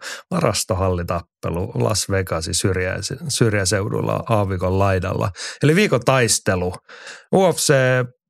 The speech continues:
palaa maailmankierrokselta sinne ja Apexissa otellaan, olisiko se U F C Fight Night Vegas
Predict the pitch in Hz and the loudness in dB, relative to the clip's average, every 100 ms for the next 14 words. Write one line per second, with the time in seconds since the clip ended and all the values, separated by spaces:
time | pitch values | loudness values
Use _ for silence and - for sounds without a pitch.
0 | _ _ _ - 139 135 123 117 135 127 | _ _ _ 2 4 6 4 4 4 4
1 | 123 107 117 110 104 - 110 104 107 101 | 2 4 4 4 0 0 2 2 2 2
2 | 127 113 107 104 98 95 92 - - _ | 4 4 2 2 0 0 -4 -10 -20 _
3 | _ - - - _ - 143 - 147 127 | _ -20 -20 -20 _ -2 0 2 0 2
4 | 127 117 123 117 113 117 113 117 117 113 | 2 4 4 4 4 4 4 4 4 4
5 | 113 113 110 - - 95 - 110 104 101 | 4 2 -2 -6 -6 -4 -2 0 2 2
6 | 101 92 - 95 87 - 92 87 92 87 | 2 0 0 -2 -2 0 -2 -2 -4 -4
7 | 87 90 87 82 80 - - - | -4 -2 -2 -2 -4 -4 -4 -6